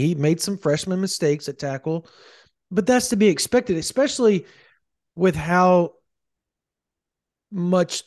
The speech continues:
improvement they expect from the D line and that we saw from the defensive line. And I think we'd be remiss if we didn't talk about Grayson Haltom, if we didn't talk about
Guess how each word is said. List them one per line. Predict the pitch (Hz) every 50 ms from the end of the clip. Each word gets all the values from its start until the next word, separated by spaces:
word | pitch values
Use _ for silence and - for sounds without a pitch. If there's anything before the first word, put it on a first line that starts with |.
| _
improvement | - 196 160 143 - - 156 156 160 170 170 156 139 135 131 123 110 -
they | 139 127
expect | 123 117 117 - - - - 147 127 127 -
from | - 135
the | 123 117
D | 110 117 120 123
line | 120 113 113 117 113 127
and | 139 139 127
that | 120 117 113
we | 110 113 101
saw | - - - - 127 165 247 - 104
from | - - - 110
the | 101 101
defensive | 98 110 107 98 - 113 104 - 107
line. | 101 104 101 101 98 95 104 - - _ - - _ _ _ _ _ _ _ _ _ _ _ _ _ _ _ _ _ _ _ _ _ _ _ _ _ _ _ _ _ _ _ _ _ -
And | - 135 147
I | 151
think | 156 175 165 -
we'd | 170 170 160 143
be | 151 151
remiss | 143 139 131 131 135 156 220 240 208 - -
if | 170 139
we | 147 151
didn't | 143 147 139 127
talk | 120 139 127 127
about | 123 123 123 120
Grayson | 104 107 107 104 - 107
Haltom, | 101 123 139 135 135 - - 107 104 107
if | 101 -
we | - 113
didn't | 113 110 107 120
talk | - 127 113 110 107
about | 120 110 110 107 107 107 104 - _